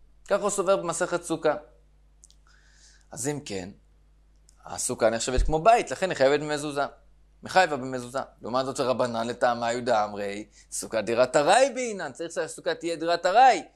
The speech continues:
ולכן היא פטורה ממזוזה, לא מחייבה במזוזה, וככה גם אנחנו באמת פוסקים.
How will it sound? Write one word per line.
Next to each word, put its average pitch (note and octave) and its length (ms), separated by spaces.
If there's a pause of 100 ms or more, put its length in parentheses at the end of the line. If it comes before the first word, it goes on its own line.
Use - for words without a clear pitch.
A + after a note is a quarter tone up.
(280)
ולכן A2+ 640 (100)
היא A#2 120
פטורה F#3+ 540 (360)
ממזוזה, C#3+ 600
לא F3 160
מחייבה C#3+ 380
במזוזה, D3 420
וככה D#3+ 240
גם D#3 140
אנחנו D3+ 240
באמת C#3+ 280
פוסקים. C#3 320